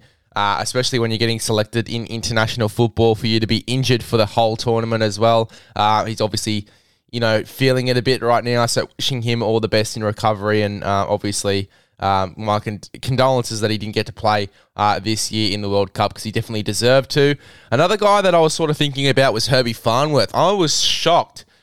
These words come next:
uh, that Herbie Farnworth wasn't in this squad for England. It's a lot of thing-, that's a thing that people forget about too. Um, obviously, there could be a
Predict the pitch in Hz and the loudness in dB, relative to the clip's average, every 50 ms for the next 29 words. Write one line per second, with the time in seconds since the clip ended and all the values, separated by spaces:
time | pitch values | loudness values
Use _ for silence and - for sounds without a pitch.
0 | _ _ - 113 120 123 113 - 123 127 123 123 120 117 - 120 113 117 113 110 | _ _ -2 0 0 0 0 0 2 2 2 2 0 0 0 0 0 0 0 0
1 | 110 - - 110 117 120 117 123 - - 120 120 120 117 113 110 - - - - | -2 -2 0 0 0 0 -2 -6 -10 -8 -8 -6 -4 -4 -4 -2 -2 -4 -2 0
2 | 117 113 107 104 - 104 101 107 113 123 139 151 175 185 - _ _ _ _ _ | 0 0 0 0 -4 -6 -4 -2 0 0 2 2 0 0 -4 _ _ _ _ _
3 | _ _ _ _ _ _ _ _ - - 127 123 123 139 151 160 147 - - 160 | _ _ _ _ _ _ _ _ -8 -2 0 2 2 4 2 2 0 0 0 -2
4 | 143 151 156 - 143 147 - 147 139 175 196 208 190 - - 156 160 151 - 156 | 0 0 0 0 -2 0 0 0 -2 0 0 0 -2 -2 0 0 0 0 0 -2
5 | 147 135 - - 127 - 123 117 123 131 131 139 147 160 185 - - - 143 131 | -2 -2 -2 -4 -2 0 2 2 2 4 4 4 4 4 2 0 -2 0 2 2
6 | 143 165 190 - _ _ _ _ _ _ _ - 113 120 120 120 120 120 120 - | 4 4 2 0 _ _ _ _ _ _ _ -2 0 2 2 4 4 2 2 2
7 | - 131 127 147 151 143 - - 139 135 139 135 135 135 82 107 123 123 - - | 2 0 2 2 0 0 0 2 2 4 4 4 2 0 0 0 -2 0 0 -2
8 | 143 127 - 127 127 123 123 123 120 | -2 0 2 2 4 4 4 4 2